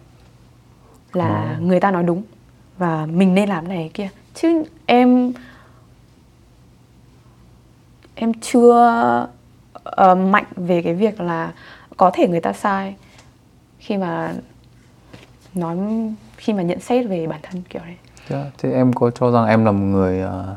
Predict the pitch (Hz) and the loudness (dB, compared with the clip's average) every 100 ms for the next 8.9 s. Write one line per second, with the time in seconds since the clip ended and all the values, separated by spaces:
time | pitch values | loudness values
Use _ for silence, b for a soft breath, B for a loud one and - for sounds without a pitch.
0 | - - 110 131 117 98 98 98 - b | -2 2 2 0 2 2 2 -2 -12 b
1 | b b b _ _ 214 254 269 - - | b b b _ _ 4 6 4 0 -16
2 | - - - _ 214 240 233 254 233 226 | -18 -20 -20 _ 6 6 8 8 8 6
3 | 254 285 247 190 165 - - - 190 185 | 2 2 2 2 2 -2 -10 0 2 4
4 | 185 190 B B B B B - 196 202 | 0 -2 B B B B B 0 2 2
5 | 208 214 - 190 190 190 220 226 233 208 | -2 -8 -8 -2 4 4 4 2 2 2
6 | 180 196 196 - - 202 185 170 185 185 | 2 0 -2 -4 -6 -4 0 0 2 0
7 | 170 165 165 165 - - 156 180 196 185 | -2 -4 -4 -6 -10 -6 -2 -2 -4 -6
8 | 180 175 254 220 160 165 165 160 175 | -2 0 2 2 0 -2 -6 -6 -8